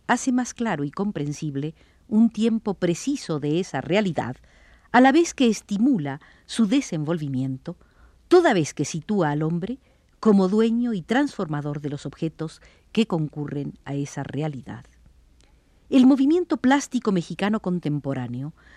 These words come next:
se caracterizó desde su nacimiento por tres valores fundamentales: lo nacional, lo popular y lo revolucionario.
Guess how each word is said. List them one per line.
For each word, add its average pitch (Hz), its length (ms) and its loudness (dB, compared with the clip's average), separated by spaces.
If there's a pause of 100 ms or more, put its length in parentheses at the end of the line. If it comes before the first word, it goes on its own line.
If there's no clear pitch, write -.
(140)
se - 220 2
caracterizó 196 720 -2
desde 147 260 -4
su - 160 -8
nacimiento 165 600 -4
por 147 160 -8
tres 196 260 -4
valores 151 380 -4
fundamentales: 156 880 -8 (720)
lo 165 160 0
nacional, 165 680 -6 (460)
lo 165 240 0
popular 143 640 -6 (260)
y 165 120 -10
lo 160 120 -4
revolucionario. - 920 -10